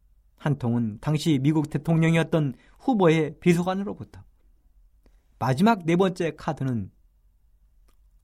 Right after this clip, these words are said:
허버트 후보 대통령이 보낸 카드였습니다.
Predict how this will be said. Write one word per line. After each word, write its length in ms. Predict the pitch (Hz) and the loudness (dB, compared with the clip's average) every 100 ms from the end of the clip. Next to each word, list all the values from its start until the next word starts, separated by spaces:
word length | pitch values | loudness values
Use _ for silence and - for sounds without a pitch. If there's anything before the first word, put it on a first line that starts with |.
| _ - | _ -2
허버트 580 | 190 175 - 156 127 117 - | 0 0 0 -2 -2 -6 -16
후보 420 | - 208 196 151 | -6 -2 0 0
대통령이 720 | 151 151 147 139 139 127 117 _ _ - | -2 -2 -2 0 0 -2 -6 _ _ -8
보낸 320 | 117 101 101 - | -4 -4 -8 -12
카드였습니다. 760 | 175 175 185 - - - - | -12 -10 -12 -14 -18 -18 -20